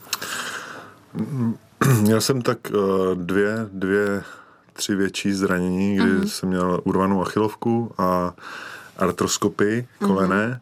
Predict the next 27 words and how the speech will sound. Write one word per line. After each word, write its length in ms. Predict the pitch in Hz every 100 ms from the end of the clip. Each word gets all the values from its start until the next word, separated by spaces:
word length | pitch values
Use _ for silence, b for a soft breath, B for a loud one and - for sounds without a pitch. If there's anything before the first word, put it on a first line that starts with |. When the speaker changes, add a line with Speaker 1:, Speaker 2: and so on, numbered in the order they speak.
| -
Speaker 2:
Mhm. 300 | 196 185 185
Speaker 1:
Ve 100 | 98
třiceti 420 | - 110 110 -
artroskopie 600 | 92 - 104 123 117 107
kolena, 340 | 101 104 101 101
v 80 |
šestatřiceti 760 | - - 98 - 98 92 101 92
urvaná 420 | 95 92 95 95
achilovka, 600 | 85 - 90 - 104 113 B B B B B
ale 500 | - 95 98 101 101 - B B B B B _ _ _ _ _ _ _ _
v 100 | -
ten 140 | - 113
moment, 260 | 110 113
kdy 80 | 113
se 120 | 104
mi 80 | 117
to 120 | 113
stalo, 220 | 113 104 101
tak 100 | 98
už 80 | 95
jsem 140 | 104
věděl, 240 | 98 101 92
že, 100 | 98
eh, 1000 | 95 95 - 98 92 92 90 90 90 90
určitě 380 | 104 - 98 107
neskončím. 680 | 95 - 92 92 123 139 165
Speaker 2:
Mhm. 480 | 208 190 185 170 196